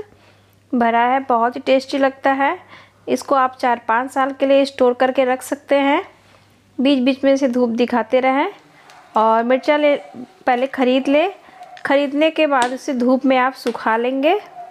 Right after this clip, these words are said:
और ये देखिए, हमारे भरवा मरचा बहुत ही अच्छे तरीके से तैयार हो गया, बहुत ही टेस्टी। आप एक बार हमारे तरीके से बना के देखिए। पहले मार्केट से भरवा मरचा ख़रीद के लाएं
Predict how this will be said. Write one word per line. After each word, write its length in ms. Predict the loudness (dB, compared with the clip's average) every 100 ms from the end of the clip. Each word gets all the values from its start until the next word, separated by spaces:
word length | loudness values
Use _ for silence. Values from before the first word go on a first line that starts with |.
| -20 -20 _ _ _ _ _ -2
और 100 | 2
ये 80 | 2
देखिए, 320 | 2 0 -2
हमारे 280 | 0 -2 0
भरवा 240 | -2 0
मरचा 360 | 0 -2 0 -2
बहुत 360 | 0 0 0 -2
ही 140 | -4 -4 -14 -20 -20 -20 -8
अच्छे 160 | -4 -2
तरीके 360 | 0 0 0 -2
से 80 | 0
तैयार 400 | 2 2 2 -2
हो 60 |
गया, 160 | -2 -2
बहुत 400 | 0 -2 -2 -2
ही 40 |
टेस्टी। 480 | 2 2 2 -2 0
आप 200 | 0 -2
एक 140 | -4 -2
बार 120 | -4
हमारे 320 | -2 -2 0
तरीके 340 | 0 0 0 0
से 120 | 2
बना 240 | 2 0
के 140 | -2 0
देखिए। 420 | 0 0 0 -2 -4 -18 -20 -20 -20 _ -2
पहले 180 | 0 2
मार्केट 420 | 0 -2 -4 -2
से 100 | 0
भरवा 280 | 0 2 2
मरचा 300 | 0 -2 -4
ख़रीद 320 | -2 -2 0
के 140 | 0
लाएं 320 | 2 0 -2